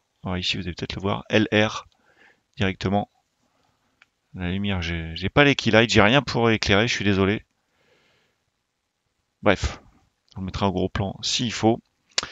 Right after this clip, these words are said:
Euh, quoi d'autre ici ? Bah, de toute façon, tout simplement, comme pour le Cloud Alpha, on prend ça, on clipse ici. Non, ça c'est ici,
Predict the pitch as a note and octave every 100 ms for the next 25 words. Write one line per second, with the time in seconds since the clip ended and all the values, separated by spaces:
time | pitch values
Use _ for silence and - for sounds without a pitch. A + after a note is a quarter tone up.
0 | - - A2 A#2+ A#2+ A#2 A#2 - A#2+ G#2
1 | - F#2 - F#2+ F2+ - G2 G2 F#2 -
2 | D#3+ C3 - G2 F#2+ - - - - -
3 | - - A2+ - G#2 G2+ G2 F#2 F2 A2
4 | A#2 - - G#3 G2 - F#2 - A2+ B2
5 | _ _ _ _ _ _ _ _ _ _
6 | _ _ _ _ _ _ _ _ _ _
7 | _ _ _ - A#2 A#2 - - A#2+ A#2+
8 | - G#2 A2 - _ _ _ _ _ _
9 | _ _ _ _ _ _ F#2+ F#2 - _
10 | _ - - F#2 - - A#2+ A2 - F2+